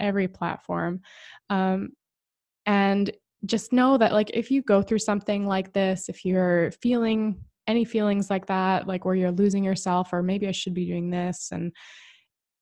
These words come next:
it's okay if you don't fit into mainstream. It's okay if you've made mistakes. If you went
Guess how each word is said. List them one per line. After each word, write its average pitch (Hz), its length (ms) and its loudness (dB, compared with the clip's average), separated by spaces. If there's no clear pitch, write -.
it's 240 120 0
okay 254 280 4
if 262 120 0
you 277 60 4
don't 214 220 2
fit 196 180 4
into 196 240 -2
mainstream. 196 800 -2
It's 185 140 -10
okay 226 300 0
if 247 140 -4
you've 208 140 -6
made 190 180 2
mistakes. 185 600 0
If - 120 -10
you 185 120 2
went 185 220 -2